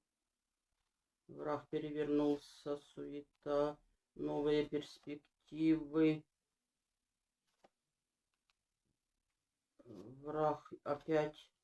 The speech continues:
Так, щас, щас, щас. Приближается закінчення вогню. Чи це правда? Да. Отдых, восстановление энергии, серьёзное вмешательство, интуиция. Я говорю, уже в воздухе. У меня так лично в воздухе уже летает.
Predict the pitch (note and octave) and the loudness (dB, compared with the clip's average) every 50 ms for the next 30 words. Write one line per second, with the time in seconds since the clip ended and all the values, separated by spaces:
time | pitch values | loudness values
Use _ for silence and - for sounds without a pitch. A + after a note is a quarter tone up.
0 | _ _ - D3+ D3 C#3+ C#3 - _ - - - - D3+ D3 D3 D3 - - - | _ _ -10 -6 -6 -6 -6 -8 _ -20 -18 -12 -8 -6 -6 -6 -8 -10 -14 -12
1 | D3 C#3 C#3 - - - D#3+ D#3 D#3 D#3+ D#3+ - _ - D3+ D3 C#3+ - C#3 D3 | -12 -12 -12 -14 -16 -8 -6 -4 -4 -4 -6 -10 _ -10 -6 -6 -6 -6 -6 -8
2 | D3+ C#3+ D3 D#3+ E3 E3+ E3+ E3+ E3+ E3+ - - - - D#3+ E3+ F3 - _ _ | -8 -6 -4 -2 2 2 4 2 2 0 -6 -12 -6 -4 -4 -4 -4 -6 _ _
3 | _ _ _ _ _ _ _ D3+ D#3 D3+ D3+ - F3 E3 E3 D#3+ D#3+ - - D#3+ | _ _ _ _ _ _ _ -4 -4 -4 -2 2 6 6 6 6 4 2 6 8
4 | D#3+ D#3+ D#3+ D#3 D#3+ D#3+ D#3 D3 C#3+ D3 D3+ D3+ D3+ D3 C#3+ _ _ _ - _ | 8 8 8 8 6 6 6 6 6 4 4 4 0 -4 -6 _ _ _ -20 _
5 | _ _ _ _ _ _ _ _ _ - - - F#3 F#3 - - F#3 F3+ - D#3+ | _ _ _ _ _ _ _ _ _ -16 -8 -6 -6 -4 0 -2 -2 0 0 2
6 | D3+ D3+ D3 C#3+ C#3+ D3 - - D3+ D3+ C#3+ C#3+ - D3 C#3+ D3 C#3+ - - - | 6 6 6 6 4 0 -2 0 0 0 0 2 4 4 4 4 2 0 -6 -2
7 | E3 E3+ E3 D#3+ - D#3 D#3 D#3 - C#3+ D3 - - C#3+ C#3+ D3 C#3+ D3 D#3 D3+ | 0 0 0 2 2 0 0 2 0 -2 -2 0 0 2 2 2 2 2 2 2
8 | D3+ D3 D3+ D3 - - C#3+ D3 D3 D3 D3 C#3+ C#3+ C3+ C#3+ D3 C#3+ C#3 D3 D3 | 2 4 2 2 0 0 2 4 6 6 6 6 4 2 -2 -2 -2 -2 -2 -4
9 | D3 - _ _ _ _ _ _ - - - G3 G3 E3 D#3+ D#3 D#3+ D#3+ D3+ D3+ | -6 -6 _ _ _ _ _ _ -16 -8 -4 -2 0 2 6 8 10 8 8 10
10 | D#3 D#3 D3+ D3+ D3+ D3 D3 D3 D3+ - - D3+ C#3+ D3 C#3+ - D#3+ D#3 D#3 - | 8 6 8 8 8 8 8 8 6 4 2 2 2 2 2 -2 -4 -6 -6 -12
11 | - - - E3 E3+ F3 F#3+ F#3 - _ _ _ _ _ _ _ _ _ _ _ | -16 -12 -4 2 2 2 2 2 -2 _ _ _ _ _ _ _ _ _ _ _
12 | _ _ _ _ _ _ _ _ _ _ - - D#3+ E3 E3 E3 E3 D#3+ D#3+ E3+ | _ _ _ _ _ _ _ _ _ _ -8 -2 2 4 6 6 6 6 6 6
13 | E3+ E3+ E3 E3+ E3+ D#3+ - - - E3 F3 F#3 F#3+ G3 G3 F#3+ F#3+ F#3 F3 D#3 | 6 6 6 6 4 2 0 0 2 6 8 8 10 10 10 10 10 10 8 8
14 | D3+ D3+ D#3 D#3+ D#3+ D#3+ F3 F3+ D#3+ C#3+ C#3 C#3+ C#3+ - D3 D3 D3+ D#3 F3 F#3 | 6 4 4 4 4 6 6 4 4 4 -2 -8 -6 0 0 2 4 6 6 8
15 | G3+ A#3 A3 - D#3 D3+ - C#3+ D3+ D#3 - - - D#3 D#3 E3 F#3 F#3 D#3+ D3 | 8 6 4 4 2 0 0 0 -2 -2 -4 -4 -2 -2 2 4 4 4 4 2
16 | D3 C#3 - C#3+ C#3 C#3 D3 C#3 C3+ C3+ - C#3 C3+ C3 C3 C3 | -2 -2 -2 -4 -2 -2 -2 -4 -4 -4 -4 -2 0 0 -2 -2